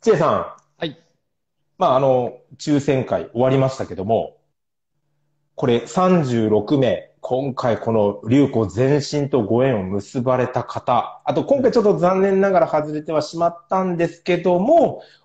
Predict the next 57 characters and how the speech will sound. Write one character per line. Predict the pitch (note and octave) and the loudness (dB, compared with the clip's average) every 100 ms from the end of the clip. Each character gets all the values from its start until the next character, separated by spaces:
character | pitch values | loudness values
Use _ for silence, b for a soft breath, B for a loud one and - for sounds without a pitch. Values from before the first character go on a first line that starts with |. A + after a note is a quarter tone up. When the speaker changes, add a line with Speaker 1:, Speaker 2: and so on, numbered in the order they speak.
| _ | _
Speaker 1:
応 | C3 D3 C#3+ | 2 4 4
募 | C#3+ | 2
さ | C3+ C3+ | 0 -2
れ | B2+ | 0
た | B2+ A#2+ | -2 -4
皆 | A#2 C3 | -2 -2
さ | D3+ | 0
ん、 | A#2+ - | -2 -2
あ | D3 | -4
と | G#2+ | -2
も | F#2+ F2+ | -4 -8
う | |
視 | - | -6
聴 | C3 B2 | -6 -6
者 | G#2 | -6
の | F#2+ | -8
皆 | G#2 | -8
さ | G2 F2+ | -8 -10
ん | |
含 | F2 - G#3 | -12 -2 0
め、 | G#3 C#3+ B B B | 2 0 B B B
え | A#2 A2+ | -2 -2
ー、 | |
千 | A2+ D3+ | 0 0
恵 | D3 | 2
さ | C#3 | 0
ん | C3+ | 0
か | B2+ | 2
ら、 | A#2 G#2 F2 - | 2 2 0 -8
え | G2 F#2 F2+ F#2 F2+ | -16 -12 -12 -14 -16
ー、 | F2+ | -18
何 | F#2+ | -16
か | F2 D#2 | -14 -14
こ | - E2 - | -14 -16 -16
う、 | |
一 | - A#2 | -14 -12
言、 | G#2+ G2 F2 - - | -10 -8 -8 -10 -14
そ | A2+ | -6
れ | A#2+ | -2
ぞ | B2 | 0
れ | |
メ | A2+ | 0
ッ | B2+ | 0
セ | B2+ | -2
ー | |
ジ | G#2+ | -2
い | |
た | A2 | -2
だ | A2 | -2
け | A2 | 0
れ | C3+ | 0
ば | C3+ | 0
と | C3 | 0
思 | A#2+ | -2
い | A#2+ | 0
ま | A#2+ A#2 | 2 2
す。 | A#2 - _ | 0 -8 _